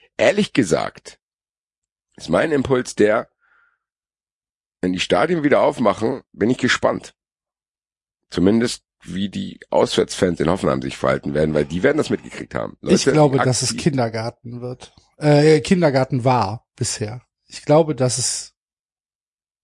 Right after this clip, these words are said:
Speaker 2: dass das jetzt noch mal eine andere Eskalationsstufe einnehmen
Speaker 1: Und ich glaub
Speaker 2: wird.
Speaker 1: zumindest, dass jeder, jeder Fußballfan, der so aktiv ist, dass er auswärts fährt, das mitgekriegt hat jetzt.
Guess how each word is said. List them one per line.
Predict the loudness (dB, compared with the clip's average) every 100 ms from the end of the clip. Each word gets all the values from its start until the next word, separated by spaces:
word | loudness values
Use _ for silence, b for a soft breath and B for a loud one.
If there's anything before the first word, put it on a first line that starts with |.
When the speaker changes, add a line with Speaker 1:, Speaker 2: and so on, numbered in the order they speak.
| _ _
Speaker 2:
dass | 0 0 0
das | -2 -4 -8 -18 -20
jetzt | -12 0 0 2 2
noch | 2
mal | 0
eine | 0
andere | -2 -2 -4
Eskalationsstufe | -4 -6 -4 -6 -6 -8 -8 -10 -10 -12 -16 -18 _ b b b b b b b b
einnehmen | 0 0 2
Speaker 1:
Und | 2
ich |
glaub | 2
Speaker 2:
wird. | 2
Speaker 1:
zumindest, | 2 2 2 0
dass | 0
jeder, | 0 2 2
jeder | 0 -6 0 2 2 -2
Fußballfan, | -6 -4 -4 0 0 2 2 2 0 0
der | 2 2 -2 -8 _
so | -6 0 0
aktiv | 0 -2 -2
ist, | -2 -2
dass | -2
er | -2
auswärts | -2 -4 -6
fährt, | -6 -4 -4 _
das | -4 -2
mitgekriegt | -4 -8 -12 -12 -10
hat | -10 -6
jetzt. | -6 -6